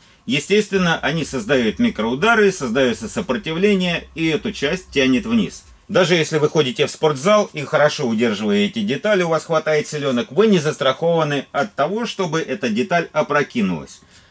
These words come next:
Что происходит при опрокидывании? Эта точка остаётся на месте, деталь наклоняется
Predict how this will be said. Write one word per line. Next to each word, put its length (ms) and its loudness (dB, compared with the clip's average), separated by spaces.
Что 220 0
происходит 580 -2
при 100 -2
опрокидывании? 840 -2
Эта 260 2
точка 580 0
остаётся 540 0
на 160 2
месте, 580 0
деталь 400 0
наклоняется 1000 0